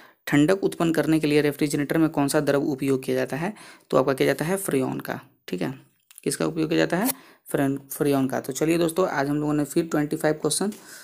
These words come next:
अ, डिस्कस किया, इंपॉर्टेंट ट्वेंटी फ़ाइव, आप चाहे तो गिन सकते हैं। तो न-, जितने भी अगर आप एग्जाम की तैयारी कर रहे हैं किसी भी गवर्नमेंट एग्जाम की, अगर उसमें जीके आ रहा है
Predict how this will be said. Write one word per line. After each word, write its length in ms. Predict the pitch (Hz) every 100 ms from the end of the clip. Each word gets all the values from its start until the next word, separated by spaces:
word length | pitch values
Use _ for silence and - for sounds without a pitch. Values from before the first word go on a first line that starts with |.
| - - _
अ, 360 | 165 139 135 135 135
डिस्कस 280 | 131 147
किया, 320 | - 160 190 214 - - - _ _
इंपॉर्टेंट 440 | - 139 135 139 156
ट्वेंटी 220 | 147 143
फ़ाइव, 300 | 147 180 254
आप 240 | - 143 - _
चाहे 200 | - 135
तो 100 | 135
गिन 180 | 139 147
सकते 280 | 147 - 156
हैं। 160 | 175 233 - - - _ _ _ _
तो 440 | 139 135 147 156 - _ _ _ 165
न-, 720 | 143 143 139 135 143 156 151
जितने 340 | 139 135 165
भी 120 | 160
अगर 160 | 160 156
आप 160 | 147 -
एग्जाम 220 | 139 143
की 100 | 139
तैयारी 300 | 139 135 139
कर 180 | 151 160
रहे 100 | 160
हैं 80 | 156
किसी 220 | 143 135
भी 60 | 139
गवर्नमेंट 380 | 139 139 147 147
एग्जाम 280 | 147 143
की, 140 | 151 196
अगर 180 | 156 139
उसमें 220 | 131 131
जीके 240 | 127 -
आ 100 | 151
रहा 260 | 156 156
है 80 | 156